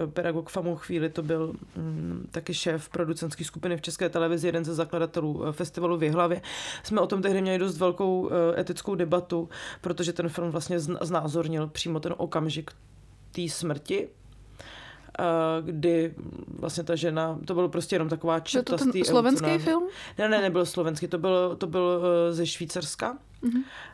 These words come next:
Speaker 1: A byl to vlastně okamžik té eutanázie.
Speaker 2: Právě, že to v tom slovenském není, tak jsem si nebyla jistá,
Speaker 1: Jo,
Speaker 2: jasně.
Speaker 1: jo, jo.
Speaker 2: No.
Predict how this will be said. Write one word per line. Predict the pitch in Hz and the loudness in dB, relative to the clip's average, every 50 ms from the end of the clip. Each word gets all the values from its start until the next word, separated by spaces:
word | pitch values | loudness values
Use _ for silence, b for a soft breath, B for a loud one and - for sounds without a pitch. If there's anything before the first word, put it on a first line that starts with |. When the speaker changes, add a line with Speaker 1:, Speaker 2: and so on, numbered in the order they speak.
| B B | B B
Speaker 1:
A | - 196 | 0 2
byl | 190 202 190 | 4 4 4
to | 214 202 | 4 4
vlastně | 190 180 175 220 - | 2 2 2 0 -2
okamžik | - 147 - 175 170 160 180 - | 0 0 0 0 0 0 -4 -4
té | - 190 147 | -2 0 2
eutanázie. | 165 170 156 170 160 156 151 151 156 156 147 151 160 151 | 2 2 2 2 2 2 2 2 2 2 0 0 0 0
Speaker 2:
Právě, | 160 240 233 233 226 | 0 2 2 2 2
že | 226 233 | 0 0
to | - 240 | -2 -4
v | 233 - | -6 -6
tom | - 247 | -6 -8
slovenském | - - 240 240 233 226 - - 233 226 | -6 -2 -2 0 0 0 0 0 2 2
není, | 226 220 214 | 2 2 0
tak | 214 208 - | 0 -2 -2
jsem | - 214 | -2 -2
si | 214 220 | -2 -2
nebyla | 208 208 208 208 208 | -2 0 0 0 -2
jistá, | 208 202 - - - | -2 -4 -2 0 2
Speaker 1:
Jo, | 214 202 180 175 | 4 6 6 6
Speaker 2:
jasně. | 170 170 | 8 8
Speaker 1:
jo, | 175 175 | 8 8
jo. | 175 160 240 | 6 6 6
Speaker 2:
No. | 208 | 4